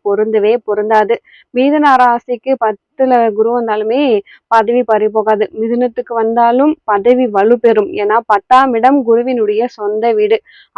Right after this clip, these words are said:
அதே போலதான் கன்னிராசிக்கு வரும்பொழுது பத்தாம் வீடான புதன் வீட்டுக்கு வர்றதால புதனின் வீட்டுல குரு இருந்தா தீமை செய்யவே செய்யாது. தனுசு ராசிக்கும் பத்தாம் இடத்துல குரு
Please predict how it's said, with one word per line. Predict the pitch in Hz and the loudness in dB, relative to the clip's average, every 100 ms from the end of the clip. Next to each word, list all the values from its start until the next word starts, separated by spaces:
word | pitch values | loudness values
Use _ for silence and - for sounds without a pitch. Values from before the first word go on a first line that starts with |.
| 214 | 0
அதே | 240 285 320 | 2 2 2
போலதான் | 285 254 214 220 254 285 _ _ _ 247 | 2 0 2 2 2 0 _ _ _ 2
கன்னிராசிக்கு | 254 330 330 320 302 294 262 | 4 6 6 4 2 -2 2
வரும்பொழுது | 254 254 254 240 262 302 - | 2 2 0 0 0 0 -2
பத்தாம் | 381 - 285 294 294 | -4 -2 0 2 2
வீடான | 277 254 247 233 220 214 | 0 0 0 0 -2 -2
புதன் | 220 277 269 | -2 0 0
வீட்டுக்கு | 254 233 220 214 | -2 -6 -6 -6
வர்றதால | 208 208 202 202 202 220 240 254 - _ - | -4 -6 -4 -4 0 2 2 0 -6 _ 0
புதனின் | 269 294 359 370 320 | 2 4 4 4 4
வீட்டுல | 269 240 240 220 202 | 0 -2 -2 0 2
குரு | 247 277 247 220 | 2 4 2 0
இருந்தா | 226 247 247 269 - _ _ 285 | 2 4 4 2 -2 _ _ 0
தீமை | 294 302 311 277 | 2 4 0 -2
செய்யவே | 214 214 214 226 254 220 | -2 0 2 2 0 -2
செய்யாது. | 202 208 220 269 311 _ _ 254 | -2 -2 2 0 0 _ _ 4
தனுசு | 285 339 339 330 | 4 4 0 2
ராசிக்கும் | 285 277 247 277 254 | 2 0 -4 -4 -2
பத்தாம் | 226 247 262 240 | 0 0 0 -2
இடத்துல | 220 220 202 | -4 -4 -2
குரு | 233 | -2